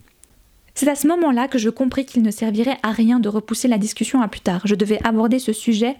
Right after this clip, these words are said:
sensible avec lui maintenant et lui mettre les points sur les i, en espérant qu'il comprenne, ce dont je doutais fort, et qu'il me laisse repartir en toute quiétude. «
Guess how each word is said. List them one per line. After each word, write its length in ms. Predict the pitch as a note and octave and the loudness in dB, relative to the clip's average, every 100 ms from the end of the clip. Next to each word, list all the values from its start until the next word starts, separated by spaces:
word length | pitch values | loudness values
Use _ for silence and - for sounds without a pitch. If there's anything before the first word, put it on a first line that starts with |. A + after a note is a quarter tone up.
| _ _ | _ _
sensible 480 | - C4 B3+ D#4+ B3+ | -2 -2 0 2 2
avec 300 | A3 G#3+ - | 2 0 0
lui 180 | A#3+ - | -2 2
maintenant 540 | A3 A#3 B3+ B3 B3+ C4+ - - - | 2 4 4 2 2 -2 -16 -20 -4
et 80 | G#3+ | 0
lui 120 | G#3+ | 2
mettre 220 | B3 C4 | 0 0
les 100 | A3 | -2
points 220 | G#3+ C4 | 0 -2
sur 220 | C#4+ - G3+ | -2 -2 -2
les 160 | G#3 | -2
i, 160 | - G#3+ - - - | -2 -6 -10 -20 -6
en 120 | A3 | 0
espérant 340 | A#3 B3 C#4 D#4 | 0 0 -2 -2
qu'il 200 | E4 A#3+ | -2 -2
comprenne, 520 | B3+ A#3+ A3+ A#3+ B3 | 0 0 0 2 0
ce 160 | - G#3 | -2 -4
dont 160 | F#3+ | 0
je 80 | G3 | 0
doutais 220 | F#3 G#3+ A3 | 0 0 -2
fort, 380 | - G#3+ A#3 - - - | -2 -2 -2 -10 -20 -6
et 60 | C4 | -2
qu'il 220 | - D4+ | 0 2
me 80 | B3 | 2
laisse 180 | C#4+ - | 0 -2
repartir 480 | C4+ B3 - D4+ | -2 -2 -2 -2
en 60 | A#3 | -2
toute 200 | A3+ D4+ | -2 -6
quiétude. « 460 | - G#3 - F3 | -2 -4 -4 -8